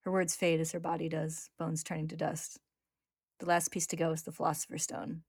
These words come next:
which hits the ground with a chiming sound before also crumbling away into nothing. His task complete, the adrenaline fades and Roy falls to the ground. "Colonel!" Risa cries, immediately running to his side.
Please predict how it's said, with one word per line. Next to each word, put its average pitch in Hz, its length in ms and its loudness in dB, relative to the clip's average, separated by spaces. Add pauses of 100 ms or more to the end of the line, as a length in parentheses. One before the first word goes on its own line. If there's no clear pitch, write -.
which - 140 -6
hits - 160 0
the 180 80 -2
ground 165 240 2
with 160 100 -6
a 160 40 -6
chiming 160 360 0
sound 156 360 -6
before 165 220 -8
also 156 260 -4
crumbling - 360 -8
away 147 200 -6
into - 180 -10
nothing. 160 440 -6 (2000)
His 185 140 -4
task 190 260 6
complete, 165 480 0
the 170 120 0
adrenaline 170 420 4
fades 160 300 2
and 165 120 -4
Roy 160 140 0
falls - 300 -4
to 170 80 -10
the - 60 -6
ground. 87 400 -6 (500)
"Colonel!" 214 480 8
Risa 170 280 -2
cries, 165 340 0
immediately 170 380 0
running 160 260 -2
to 180 120 -8
his 165 100 -6
side. 175 360 -8